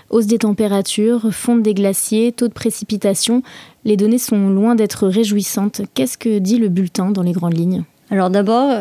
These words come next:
Speaker 2: euh, il dit que, euh, les impacts sont de plus en plus évidents. C'est-à-dire que malheureusement, il n'y a pas besoin d'aller chercher, euh,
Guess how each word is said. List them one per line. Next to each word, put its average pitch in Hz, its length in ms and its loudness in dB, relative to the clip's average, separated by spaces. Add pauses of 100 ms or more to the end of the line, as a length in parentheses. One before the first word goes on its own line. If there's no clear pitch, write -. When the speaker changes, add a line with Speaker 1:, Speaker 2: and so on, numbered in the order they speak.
Speaker 2:
euh, 180 340 2
il 196 280 0
dit 220 180 0
que, 226 380 0
euh, 180 140 0
les 180 200 0
impacts 196 420 -2
sont 190 160 -2
de 185 100 0
plus 196 260 -4
en 190 100 2
plus - 380 -4
évidents. 190 400 2 (480)
C'est-à-dire 196 440 -2
que - 120 -4
malheureusement, 180 440 0
il 233 60 2
n'y 202 60 2
a 170 60 0
pas 196 160 -2
besoin 202 300 2
d'aller 190 240 0
chercher, 226 560 0
euh, 175 500 0